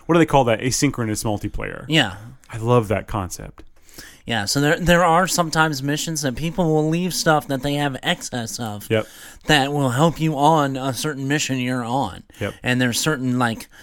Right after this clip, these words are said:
Speaker 2: mailbox points.
Speaker 1: Absolutely.
Speaker 2: You know, and that's a, that's an in-game thing you'll learn, but certain mailbox points where you can leave that for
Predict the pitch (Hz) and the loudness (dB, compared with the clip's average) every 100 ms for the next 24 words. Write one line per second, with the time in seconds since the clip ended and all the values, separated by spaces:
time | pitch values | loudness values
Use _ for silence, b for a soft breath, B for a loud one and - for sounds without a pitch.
0 | B - 135 147 156 135 139 127 120 - | B -2 2 4 4 4 2 2 -2 -8
1 | 147 131 120 113 - - - _ - - | -4 -2 -4 -4 -6 -6 -10 _ -20 -12
2 | - 113 - 104 95 101 104 - 131 120 | -4 -4 -2 -4 -4 -6 -10 -4 0 0
3 | 113 120 147 147 143 135 120 B B 160 | 0 -2 2 4 4 0 -2 B B 0
4 | 170 165 175 160 131 135 120 151 143 131 | 0 0 2 2 0 0 -2 -2 0 0
5 | 123 120 123 147 135 117 117 131 - 160 | -2 -2 -2 -2 -2 -2 -2 -2 -2 0
6 | 160 135 135 147 135 117 117 - 123 117 | 0 0 2 2 2 0 -4 -4 -4 -4
7 | 127 131 120 135 - 139 151 139 127 143 | -4 -2 -2 -2 -4 -2 0 0 -2 -4
8 | 127 120 113 - 123 | -2 -2 -2 -6 -8